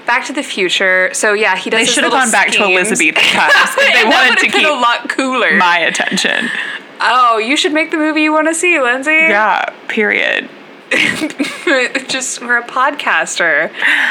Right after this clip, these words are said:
Speaker 1: travels back to Elizabethan times.
Speaker 2: Yeah, it's like that, um, isn't there, like, a Jane Eyre, or not Jane Eyre, Jane Austen thing like that?
Speaker 1: Yes. Um,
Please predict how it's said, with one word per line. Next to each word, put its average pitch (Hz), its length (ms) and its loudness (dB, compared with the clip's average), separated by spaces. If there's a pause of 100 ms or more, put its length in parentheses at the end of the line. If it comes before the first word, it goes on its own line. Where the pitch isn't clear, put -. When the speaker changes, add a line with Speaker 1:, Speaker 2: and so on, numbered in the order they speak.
(240)
Speaker 1:
travels 247 540 0
back 208 380 0
to 262 120 0
Elizabethan 220 840 0
times. 190 720 -2
Speaker 2:
Yeah, 226 200 2
it's 196 120 -4
like 208 180 -2
that, 208 260 0
um, 185 540 -2 (160)
isn't 240 180 -2
there, 320 160 0
like, 302 160 0
a 254 60 -2
Jane 190 320 0
Eyre, 180 480 0
or 190 100 0
not 170 220 0
Jane 156 180 -4
Eyre, 180 200 -2
Jane 185 220 -2
Austen 180 680 -4
thing 180 320 -4
like 190 220 -2
that? 185 340 0 (180)
Speaker 1:
Yes. 160 760 -4 (220)
Um, 151 720 -2